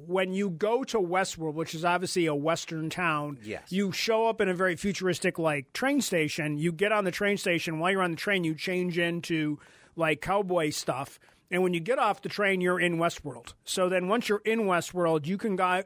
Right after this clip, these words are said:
Speaker 1: and that, the Main Street U S A of Westworld would really just be essentially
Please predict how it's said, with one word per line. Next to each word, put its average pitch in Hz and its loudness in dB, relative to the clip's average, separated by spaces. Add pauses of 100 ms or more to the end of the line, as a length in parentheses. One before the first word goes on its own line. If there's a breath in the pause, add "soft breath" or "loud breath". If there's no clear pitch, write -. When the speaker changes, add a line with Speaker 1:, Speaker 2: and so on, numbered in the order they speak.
Speaker 1:
and 185 -4
that, 247 2 (340 loud breath)
the 196 2
Main 233 2
Street 226 -2
U 196 2
S 170 2
A 160 4
of 151 -2
Westworld 170 0
would 156 0
really 226 2
just 180 -2
be 180 2
essentially 165 0